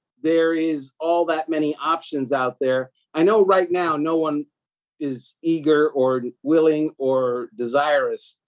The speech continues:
of having Matt Ryan on their roster, much less to compete for a starting job. And so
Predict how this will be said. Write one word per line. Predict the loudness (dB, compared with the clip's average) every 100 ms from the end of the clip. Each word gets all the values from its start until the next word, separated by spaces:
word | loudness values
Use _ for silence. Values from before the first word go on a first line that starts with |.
| _ _ _
of | -4
having | 2 2 2 2
Matt | 0 0 -2
Ryan | 0 0 0 -2
on | -2 0
their | 0
roster, | 0 -2 -4 -2 -4 -4 _ _ _
much | -2 -2 0
less | 0 0
to | -4
compete | -4 -4 -2 -4 -2
for | -4
a |
starting | -2 -2 0 0 0
job. | 0 2 0
And | -2 -4
so | 0 2 2